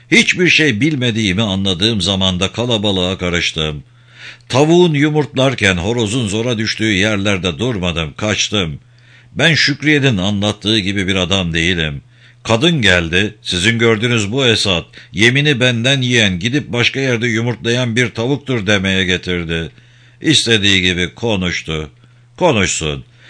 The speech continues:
Vicdanı yırtılmış bu kadının. Sabaha kadar konuşsaydı ağzımı açıp bir söz etmezdim. Bu Zonguldak'ta hiç böyle bir koca gördünüz mü? Görmediniz. Ben bu evde boğayım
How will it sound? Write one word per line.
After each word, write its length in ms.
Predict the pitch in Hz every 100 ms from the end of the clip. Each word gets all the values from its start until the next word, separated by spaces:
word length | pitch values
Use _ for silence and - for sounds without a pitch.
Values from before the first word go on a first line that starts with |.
| - -
Vicdanı 540 | 82 101 95 120 127 151
yırtılmış 680 | 127 101 104 90 87 - 78
bu 100 | 82
kadının. 520 | 82 82 78 76 71 - - - -
Sabaha 460 | - 98 98 135 131
kadar 340 | 127 120 113
konuşsaydı 640 | 113 120 113 143 151 104
ağzımı 500 | 92 110 101 107 131
açıp 360 | 120 - 92 71
bir 180 | 131 117
söz 260 | 113 101
etmezdim. 760 | 95 90 92 98 80 82 80 71 - _ _ _ - _ -
Bu 160 | 220
Zonguldak'ta 680 | 175 170 123 104 92 82 82
hiç 380 | 71 120 - -
böyle 320 | 104 139 110
bir 140 | 104 98
koca 340 | - 98 98
gördünüz 560 | 90 95 90 95 104 82
mü? 260 | 80 78 69 _ _ _ -
Görmediniz. 800 | 143 214 190 117 92 80 71 - - _ _ _ -
Ben 320 | 98 113 104
bu 140 | 139
evde 300 | 113 113 113
boğayım 560 | 95 101 110 90 80